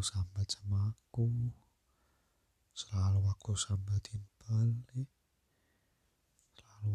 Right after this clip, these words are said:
aku ceritain kehidupan tentangku, mulai dari kehidupan pribadi, keluarga, dan banyak banget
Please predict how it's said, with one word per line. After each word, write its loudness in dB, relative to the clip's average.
aku -10
ceritain -6
kehidupan -4
tentangku, -2
mulai 4
dari -4
kehidupan -4
pribadi, -2
keluarga, 0
dan -2
banyak -2
banget -2